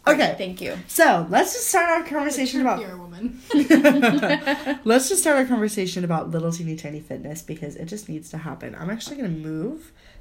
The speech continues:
Speaker 2: this little
Speaker 1: Oh,
Speaker 2: mic
Speaker 1: yeah,
Speaker 2: so
Speaker 1: yeah,
Speaker 2: it's
Speaker 1: yeah.
Speaker 2: a little more in the center.
Speaker 1: What a
Speaker 2: All right.
Speaker 1: nice setup you
Speaker 2: Now
Speaker 1: have
Speaker 2: we've
Speaker 1: over
Speaker 2: got
Speaker 1: there,
Speaker 2: that,
Speaker 1: Emily.
Speaker 2: yeah. Really pristine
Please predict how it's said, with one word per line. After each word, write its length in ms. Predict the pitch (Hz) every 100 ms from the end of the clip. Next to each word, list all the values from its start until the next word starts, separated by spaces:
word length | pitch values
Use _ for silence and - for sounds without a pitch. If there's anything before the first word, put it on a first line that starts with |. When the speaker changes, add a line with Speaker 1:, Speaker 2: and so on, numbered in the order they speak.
| -
Speaker 2:
this 200 | - 170
little 180 | 147 147
Speaker 1:
Oh, 40 | 233
Speaker 2:
mic 160 | 254 254
Speaker 1:
yeah, 60 | 254
Speaker 2:
so 160 | 254
Speaker 1:
yeah, 100 | 233
Speaker 2:
it's 120 | 220 208
Speaker 1:
yeah. 200 | 196 170
Speaker 2:
a 20 |
little 160 | 185
more 200 | 254 277
in 80 | 269
the 80 | 190
center. 520 | 170 131 - 127 175 - - - - - _ - - -
Speaker 1:
What 80 | 202
a 20 |
Speaker 2:
All 60 |
right. 80 | 185
Speaker 1:
nice 120 | 180
setup 380 | - 170 175 -
you 80 | 190
Speaker 2:
Now 60 | 214
Speaker 1:
have 80 |
Speaker 2:
we've 80 | 254
Speaker 1:
over 100 | 196
Speaker 2:
got 60 | 165
Speaker 1:
there, 80 | 156 151
Speaker 2:
that, 40 |
Speaker 1:
Emily. 140 | -
Speaker 2:
yeah. 260 | 160 131 - -
Really 580 | 170 180 208 233 226 - -
pristine 800 | 175 170 - 160 156 151 147